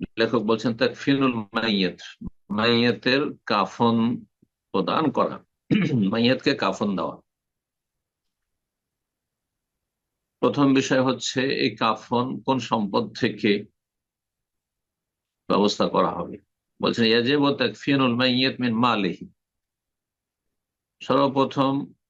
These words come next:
মৃত ব্যক্তির কাফনের ব্যবস্থা করতে হবে তার যদি নিজস্ব সম্পদ থাকে সেখান থেকে।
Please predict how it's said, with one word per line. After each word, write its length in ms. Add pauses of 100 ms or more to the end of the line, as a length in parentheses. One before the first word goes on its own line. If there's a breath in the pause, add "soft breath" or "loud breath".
(500)
মৃত 340
ব্যক্তির 720 (560)
কাফনের 500
ব্যবস্থা 720
করতে 320
হবে 480
তার 340
যদি 520
নিজস্ব 440
সম্পদ 460
থাকে 220
সেখান 300
থেকে। 240